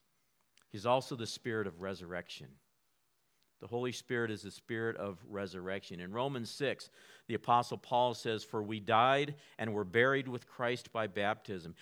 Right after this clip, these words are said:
And just as Christ was raised from the dead by the glorious power of the Father,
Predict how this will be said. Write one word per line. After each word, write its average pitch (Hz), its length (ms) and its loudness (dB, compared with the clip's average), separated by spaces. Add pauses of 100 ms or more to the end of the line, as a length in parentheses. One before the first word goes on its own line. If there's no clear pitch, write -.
(120)
And 95 160 -2
just 127 400 2
as 131 200 -2
Christ 147 420 0
was 104 200 -8
raised 135 420 -2
from 131 180 -8
the 120 80 -4
dead 117 320 0
by 101 140 4
the 98 80 -2
glorious 117 440 -2
power 117 380 2
of 101 80 -2
the 104 60 -6
Father, 92 500 -4